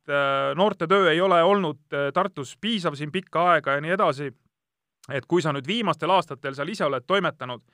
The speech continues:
et kuidas sulle tundub, et, äh, kas need asjad teil muutuvad, äh, on see kõik, äh, läinud kuidagi õigetele rööbastele? Äh,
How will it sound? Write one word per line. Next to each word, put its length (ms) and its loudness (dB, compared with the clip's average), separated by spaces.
et 140 -6
kuidas 340 2
sulle 180 -2
tundub, 420 -2
et, 180 -2
äh, 340 2
kas 160 -2
need 100 -4
asjad 320 2
teil 140 -6
muutuvad, 680 0
äh, 680 2
on 260 -4
see 120 -2
kõik, 280 -2
äh, 160 -2
läinud 360 0
kuidagi 680 -4
õigetele 560 0
rööbastele? 800 4
Äh, 160 0